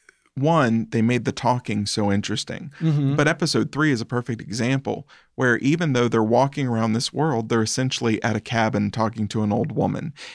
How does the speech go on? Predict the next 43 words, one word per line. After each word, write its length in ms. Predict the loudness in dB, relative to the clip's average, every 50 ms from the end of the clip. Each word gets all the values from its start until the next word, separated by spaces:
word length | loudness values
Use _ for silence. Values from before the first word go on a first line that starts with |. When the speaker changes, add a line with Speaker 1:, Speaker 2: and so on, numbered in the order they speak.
| -10 -4
Speaker 1:
And 260 | -2 0 2 2 2
then 260 | 2 2 2 2 2
they're 200 | 4 4 2 2
just 180 | 0 -2 -4 -2
talking 380 | 0 0 0 0 0 -2 0
to 100 | 2 2
each 160 | 0 0 0 0
other 260 | 0 0 2 0 0
in 120 | 0 0
this 180 | 0 -2 -2 0
wasteland. 600 | 2 2 2 0 -2 -4 -4 -4 -4 -4 -8 -10 -16 -20 -20 -20 _ -4
Then 260 | 0 0 2 2 2
they're 220 | 2 2 2 2 0 0 0
on 120 | 2 2 2
a 60 | 0
train 520 | -2 -2 -2 0 2 2 4 2 0 0
for 180 | 0 -2 -2 0
how 220 | 0 2 2 2
long 500 | 4 4 4 4 2 2 0 -2 -8 -14 -14 -14 -8
Speaker 2:
Yeah. 220 | -2 0 2 2 2
Speaker 1:
in 80 | 2
this 180 | 2 0 -2 -4
very 320 | -2 0 2 2 4 2
small 300 | 2 0 0 0 0 0
setting. 520 | 0 0 -2 0 0 0 -2 -4 -6 -10 -16 _ _ _ _ _ _ _ _ _ _ -8
Then 280 | -2 0 2 2 2 2
when 100 | 2 2
they 120 | 0 0
finally 360 | 0 0 0 2 2 2 2
get 180 | 2 0 -2 -2
to 100 | -4 -2
this 180 | -2 0 0 0
city 600 | -2 -2 0 0 0 2 2 0 0 0 -2 -6 _ _ _ _ _ _ _ _ _ -2
in 160 | 0 2 2
the 80 | 2 2
last, 420 | 2 2 2 2 2 0 0 -2 -2
that's 160 | -4 -4 -2
being 220 | 0 0 2 2
destroyed 440 | 0 0 -2 0 2 4 4 4 4
by 100 | 2 2
this 160 | 2 0 -2
falling 380 | -2 -2 -2 0 0 0 0 0 2
moon 420 | 2 2 2 2 0 -2 -4 -6